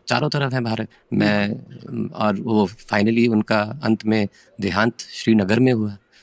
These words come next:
तो वो, अ, बीस साल, अ, उन्होंने बहुत चा-, चारों तरफ इंडिया में जहाँ भी भारत में घूमे, और उन्होंने तर्क और विवाद से लोगों को समझाया कि वेदांत का अर्थ क्या है। अ, पर वो फिर से वही हुआ कि वो एक,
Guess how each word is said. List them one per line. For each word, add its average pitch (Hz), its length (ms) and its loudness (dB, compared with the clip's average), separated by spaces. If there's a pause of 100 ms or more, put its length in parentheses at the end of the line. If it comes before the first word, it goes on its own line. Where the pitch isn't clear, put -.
तो 123 100 0
वो, 131 280 0 (240)
अ, 110 80 -8
बीस 117 340 0
साल, 131 220 0
अ, 120 420 -6
उन्होंने 113 320 2
बहुत 104 320 -4
चा-, 107 280 -2 (240)
चारों 135 240 0
तरफ 127 240 0
इंडिया 113 240 2
में 117 120 0
जहाँ 104 360 -2
भी 107 140 2
भारत 98 340 -2
में 107 140 0
घूमे, 101 340 0
और 123 140 0
उन्होंने 131 280 2
तर्क 139 400 0
और 160 100 2
विवाद 139 280 0
से 147 120 -4
लोगों 123 200 2
को 123 120 -4
समझाया 90 460 -4 (220)
कि 110 100 4
वेदांत 101 340 2
का 98 220 0
अर्थ 98 320 -4
क्या 90 140 -6
है। 85 180 -14 (760)
अ, 131 100 -2
पर 151 220 0
वो 151 180 4
फिर - 260 -2
से 180 120 4
वही 156 200 6
हुआ 120 220 4
कि 135 140 -4
वो 135 140 0
एक, 151 320 -2